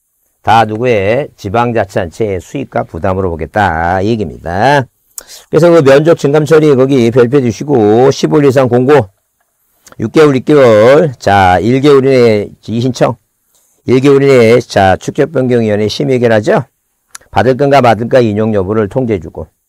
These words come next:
다 차액은 누구예요? 지방자치의 수익과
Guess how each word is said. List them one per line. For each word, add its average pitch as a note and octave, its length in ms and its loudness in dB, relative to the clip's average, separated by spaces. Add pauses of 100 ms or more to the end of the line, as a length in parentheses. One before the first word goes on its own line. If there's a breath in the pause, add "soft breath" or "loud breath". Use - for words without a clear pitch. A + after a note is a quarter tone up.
(960)
다 F#2+ 180 -2
차액은 C#3 420 -2
누구예요? G#2 500 -2 (420)
지방자치의 G#2 720 -2
수익과 A#2 560 -4